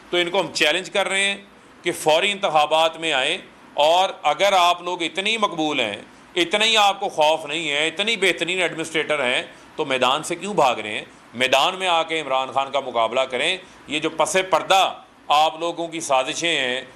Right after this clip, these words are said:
ये जो नजम सेठी फार्मूला honeymoon picture के तहत आ गया है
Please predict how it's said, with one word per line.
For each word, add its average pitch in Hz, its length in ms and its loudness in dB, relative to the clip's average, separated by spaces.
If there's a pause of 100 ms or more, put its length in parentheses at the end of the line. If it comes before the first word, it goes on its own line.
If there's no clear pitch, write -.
(140)
ये 151 100 -2
जो 147 120 -4
नजम 151 280 0
सेठी 160 360 0
फार्मूला 143 560 2 (440)
honeymoon 156 420 0
picture 160 340 -2
के 156 140 0
तहत 151 300 2
आ 139 140 2
गया 151 240 2
है 127 100 -2